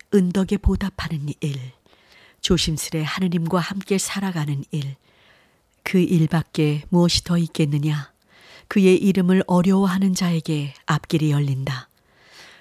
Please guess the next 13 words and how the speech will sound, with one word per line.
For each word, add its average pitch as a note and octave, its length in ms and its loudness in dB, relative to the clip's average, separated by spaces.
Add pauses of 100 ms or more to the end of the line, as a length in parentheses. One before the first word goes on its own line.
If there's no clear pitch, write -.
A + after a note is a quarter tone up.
(120)
야훼께서 F3+ 840 0
이 G3+ 120 2
성읍에 G#3+ 480 2
외치시는 F3+ 580 2
소리, C#3 420 -2 (520)
유다 D3 260 2
지파는 C#3 500 -4
들어라. C#3 460 -4 (600)
이 G3 100 4
성읍에서 F3+ 600 2
사는 F3 440 -2
무리들은 F#3 520 2
들어라. C#3+ 500 -6